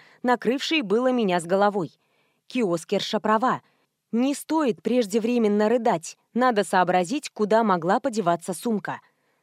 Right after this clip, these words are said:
Ну-ка, сосредоточимся. В дом престарелых я пришла к ней, потому что платила охранникам за вход.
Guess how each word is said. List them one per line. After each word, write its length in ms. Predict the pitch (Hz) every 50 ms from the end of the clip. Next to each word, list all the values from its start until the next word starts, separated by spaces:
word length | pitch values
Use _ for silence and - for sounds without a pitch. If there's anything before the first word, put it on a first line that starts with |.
| _ -
Ну-ка, 440 | 208 226 247 294 294 - 330 330
сосредоточимся. 1000 | - - 311 277 - 269 269 220 269 285 - 220 175 - 170 170 156 - 160 143 - _ _ _ _ _ _ _ _ _ -
В 140 | 226 208 208
дом 240 | 190 254 262 254
престарелых 800 | 233 - 254 240 - - 233 202 190 185 190 185 196 269 269 -
я 180 | 254 269 254 240
пришла 400 | - 226 196 - - 214 196 170
к 80 | -
ней, 240 | 202 196 220 285 302
потому 340 | - 302 294 269 240 233 233
что 180 | - - 247
платила 580 | - 214 214 202 185 - - 220 247 285 - 302
охранникам 580 | 285 - - 202 190 185 185 180 - 220 220 220
за 140 | 247 240
вход. 400 | - - - 320 233 - - -